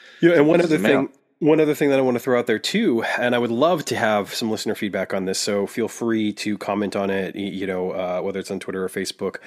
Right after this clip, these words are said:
Speaker 1: uh, or of course send us an email. Uh, but I do feel like since the announcement, uh, of the Revival series, there has been just a little bit of an uptick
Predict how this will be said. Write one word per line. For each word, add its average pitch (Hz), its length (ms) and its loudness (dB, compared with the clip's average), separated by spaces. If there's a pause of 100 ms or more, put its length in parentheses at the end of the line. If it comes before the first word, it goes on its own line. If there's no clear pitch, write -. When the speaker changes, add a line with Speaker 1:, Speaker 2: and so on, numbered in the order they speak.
(200)
Speaker 1:
uh, 95 120 -2
or 107 140 0
of 95 60 -8
course 95 180 -8
send 95 140 -8
us - 100 -12
an 73 60 -4
email. 107 320 0 (380)
Uh, 131 280 2
but 143 160 0
I 143 80 4
do 185 400 -2
feel 151 200 0
like 123 120 0
since 123 180 -6
the 113 100 -4
announcement, 98 540 -4
uh, 98 300 -6
of 107 320 -4
the 110 80 -6
Revival 98 400 -6
series, 92 440 -8
there 104 520 -4
has 104 120 -8
been 110 240 -6
just 104 160 -10
a - 80 -6
little 117 300 -4
bit 202 120 -2
of 160 80 -2
an 120 140 -4
uptick - 460 -6